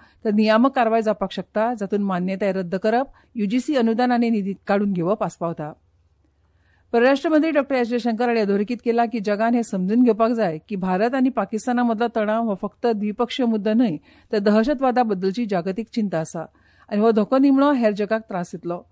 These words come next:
ब्रुसेल्सांत एका युरोपियन माध्यमाक दिल्ल्या मुलाखतींत तांणी ओसामा बिन लादेनाचो उगडास करून दिलो आनी पाकिस्तानी शारांत वर्सान वर्सां रावपाक ताका सुरक्षीत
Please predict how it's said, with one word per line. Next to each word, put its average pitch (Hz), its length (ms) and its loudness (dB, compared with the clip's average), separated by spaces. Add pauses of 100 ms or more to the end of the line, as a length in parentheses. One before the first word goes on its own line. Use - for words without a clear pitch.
(360)
ब्रुसेल्सांत 262 500 2
एका 269 200 -2
युरोपियन 220 400 2
माध्यमाक 214 380 0
दिल्ल्या 202 240 -2
मुलाखतींत 190 580 -4
तांणी 202 220 -4
ओसामा 226 380 0
बिन 254 240 0
लादेनाचो 202 420 -2
उगडास 190 280 -2
करून 185 180 -4
दिलो 180 260 0 (320)
आनी 202 140 -4
पाकिस्तानी 240 520 0
शारांत 277 420 -2
वर्सान 208 320 0
वर्सां 269 240 0
रावपाक 233 320 -2
ताका 214 160 -6
सुरक्षीत 208 380 -8